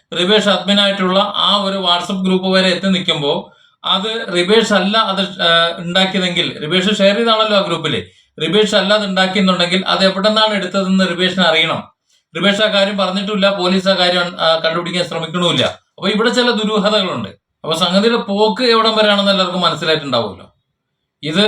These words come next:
എവിടെ എത്താൻ പോകുന്നില്ല. അതായത് കുറ്റം ചെയ്തത് ആരാണോ അത് കറങ്ങിത്തിരിഞ്ഞ്, കറങ്ങിത്തിരിഞ്ഞ് ഏതെങ്കിലും ഇടതുപക്ഷ അനുഭാവിയുടെ മണ്ടയിലോ എസ് എഫ് ഐ, ഡി വൈ എഫ് ഐ, അതുപോലെയുള്ള സി പി എം പോലെയുള്ള എന്തിൻ്റെയെങ്കിലും പെരടിക്ക് അത് വരികയാണെന്നുണ്ടെങ്കിൽ,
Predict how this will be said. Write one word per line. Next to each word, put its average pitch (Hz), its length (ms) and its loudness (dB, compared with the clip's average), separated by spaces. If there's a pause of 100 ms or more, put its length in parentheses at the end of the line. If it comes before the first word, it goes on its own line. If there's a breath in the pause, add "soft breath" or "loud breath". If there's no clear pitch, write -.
എവിടെ 190 160 4
എത്താൻ 208 260 0
പോകുന്നില്ല. 156 400 0 (540 soft breath)
അതായത് 214 320 0
കുറ്റം 202 580 -2
ചെയ്തത് 214 380 0
ആരാണോ 170 560 0
അത് 190 200 -2
കറങ്ങിത്തിരിഞ്ഞ്, 214 720 -2
കറങ്ങിത്തിരിഞ്ഞ് 180 800 0 (500)
ഏതെങ്കിലും 240 580 0
ഇടതുപക്ഷ 214 540 0
അനുഭാവിയുടെ 196 600 0
മണ്ടയിലോ 180 680 0
എസ് 160 260 -4
എഫ് 208 200 0
ഐ, 196 180 2
ഡി 170 240 -2
വൈ 202 100 0
എഫ് 190 240 -2
ഐ, 190 180 2
അതുപോലെയുള്ള 180 960 -2 (160)
സി 196 320 0
പി 214 60 -4
എം 190 220 2
പോലെയുള്ള 180 360 0
എന്തിൻ്റെയെങ്കിലും 190 720 2
പെരടിക്ക് 185 520 0
അത് 180 140 0
വരികയാണെന്നുണ്ടെങ്കിൽ, 165 1300 0